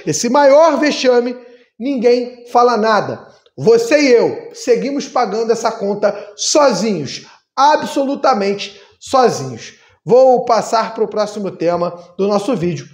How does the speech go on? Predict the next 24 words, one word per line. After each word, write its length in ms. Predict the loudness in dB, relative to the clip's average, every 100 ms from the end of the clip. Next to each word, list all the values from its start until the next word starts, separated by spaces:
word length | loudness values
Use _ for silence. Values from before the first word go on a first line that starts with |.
| _ _ _
que 100 | 4
é 80 | 4
o 100 | 4
Felipe 340 | -2 -8 -8
Coutinho. 560 | -4 -4 -6 -10 -10 -4 -2
Vascaíno 200 | 0 2
e 40 |
vascaína, 800 | 0 2 2 2 2 -2 -8 -14 _
vou 220 | -8 -2
colocar 360 | 2 0 0 -2
na 140 | -2
tela, 640 | -2 0 2 0 -4 -12 -20 -18
aqui, 480 | -6 -4 -6 -10 -18
no 100 | -4
próximo 380 | 0 0 -2 -4
clipe, 460 | -2 -2 -4 -20 _ _ _ _ _ _
a 60 | -2
informação 760 | 2 4 4 4 2 2 0 2
sobre 240 | 2 2
a 20 |
reunião 440 | 4 4 2 0 0
que 80 |
aconteceria 760 | -4 -4 -4 -4 -2 -2 2 4
hoje 640 | 6 6 4 2 -4 -6